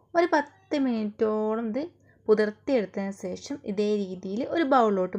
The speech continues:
മാറ്റി കൊടുക്കുന്നുണ്ട്. അതിന് ശേഷം നമ്മൾ എന്ത് ചെയ്യണം? ഇതിലോട്ട് മല്ലിയില ചേർത്ത് കൊടുക്കുക ട്ടോ. നമുക്ക് മല്ലിയില ഇഷ്ടമില്ലെങ്കിൽ ചേർത്ത് കൊടുക്കേണ്ട, ഇഷ്ടമുള്ളവരൊക്കെ മല്ലിയില ചേർത്ത് കൊടുക്കൂ, വളരെ ടേസ്റ്റിയാണേ. ഇതിലോട്ട് ഒരു കുഞ്ഞു കഷ്ണം ഇഞ്ചി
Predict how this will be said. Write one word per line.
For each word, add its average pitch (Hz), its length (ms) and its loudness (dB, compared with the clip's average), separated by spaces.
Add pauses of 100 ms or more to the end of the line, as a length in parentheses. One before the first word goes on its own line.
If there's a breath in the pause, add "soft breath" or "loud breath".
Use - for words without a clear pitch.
മാറ്റി 180 300 -6
കൊടുക്കുന്നുണ്ട്. 180 600 -4 (180)
അതിന് 294 280 0
ശേഷം 254 400 -4
നമ്മൾ 233 240 -6
എന്ത് 220 120 -2 (120)
ചെയ്യണം? 214 380 -4
ഇതിലോട്ട് 202 520 -4 (300)
മല്ലിയില 311 480 2 (140)
ചേർത്ത് 180 260 -4 (100)
കൊടുക്കുക 180 460 -6
ട്ടോ. 180 100 -6 (600 soft breath)
നമുക്ക് 240 260 -4
മല്ലിയില 262 460 0
ഇഷ്ടമില്ലെങ്കിൽ 269 560 -4
ചേർത്ത് 208 340 -4
കൊടുക്കേണ്ട, 190 460 -6 (680)
ഇഷ്ടമുള്ളവരൊക്കെ 240 640 -4
മല്ലിയില 202 320 -2 (100)
ചേർത്ത് 185 360 -8
കൊടുക്കൂ, 180 340 -8
വളരെ 233 320 -4
ടേസ്റ്റിയാണേ. 190 580 -6 (540)
ഇതിലോട്ട് 247 380 -6 (260)
ഒരു 330 180 -2
കുഞ്ഞു 311 600 0
കഷ്ണം 220 400 -6
ഇഞ്ചി 190 280 -8